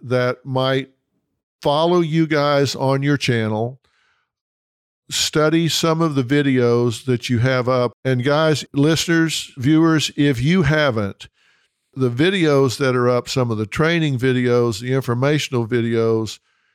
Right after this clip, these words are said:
you can't look away. You'll be up till three thirty in the morning saying, "Why did I start watching this video?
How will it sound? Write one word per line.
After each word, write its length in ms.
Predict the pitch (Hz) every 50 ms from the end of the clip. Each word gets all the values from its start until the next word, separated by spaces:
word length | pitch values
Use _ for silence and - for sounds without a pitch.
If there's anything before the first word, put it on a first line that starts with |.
| _ _ _
you 680 | - 131 123 127 139 160 170 170 170 170 165 165 - -
can't 540 | - - - 160 160 151 147 143 143 139 -
look 240 | 139 131 127 127 -
away. 320 | 131 120 120 120 113 110 113
You'll 240 | 135 151 185 214
be 180 | 180 180 165 160
up 220 | 156 156 151 -
till 180 | - 131 120 117
three 420 | - - - 156 165 165 165 170
thirty 460 | 156 - - 165 151 151 147 139 135 131
in 120 | 131 120
the 80 | 123 120
morning 420 | 120 135 135 139 135 123 120 117
saying, 420 | - - 127 123 120 117 117 131
"Why 240 | 160 190 196 233 233
did 160 | 220 214 202
I 80 | 202 190
start 340 | 165 - - 196 175 185 175
watching 380 | 151 170 175 170 - 180 165
this 200 | 156 160 143 -
video? 580 | 143 139 170 180 160 151 139 123 120 117 107 -